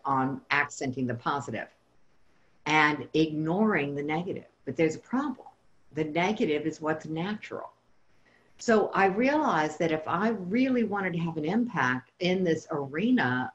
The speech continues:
of suicide, which is about as negative as you can get, taking your own life is about, you know, the ultimate self-sabotage.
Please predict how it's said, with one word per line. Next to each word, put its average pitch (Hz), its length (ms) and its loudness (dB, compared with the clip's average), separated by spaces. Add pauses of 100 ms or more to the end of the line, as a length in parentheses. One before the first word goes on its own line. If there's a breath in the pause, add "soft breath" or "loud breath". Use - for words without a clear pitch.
of 131 360 2
suicide, 262 600 -4
which 139 220 -4
is 143 220 -2
about 160 260 2
as 123 140 -4
negative 135 500 0
as 113 140 -4
you 120 80 0
can 110 220 -4
get, - 460 -2
taking 143 300 -6
your 143 140 -4
own 127 160 -2
life 117 240 -4
is 123 160 -6
about, 127 560 -2 (160)
you 147 120 -2
know, 110 80 -2
the 139 120 -6
ultimate 156 480 -2
self-sabotage. 117 880 -2